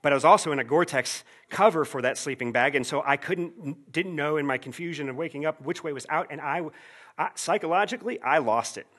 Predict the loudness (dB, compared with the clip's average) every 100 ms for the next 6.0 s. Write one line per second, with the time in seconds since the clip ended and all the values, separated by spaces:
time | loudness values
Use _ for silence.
0 | _ _ _ -10 -10 -10 _ _ _ _
1 | -4 -4 -2 -4 -4 -8 -18 _ _ _
2 | -10 -10 -10 -4 0 2 0 -4 -12 -14
3 | -6 -2 -2 -4 -10 -10 -10 -8 -10 -6
4 | -6 -4 -4 -6 -8 -8 -8 -12 -16 -12
5 | -10 -12 -10 -6 -6 -6 -6 -6 -8 -20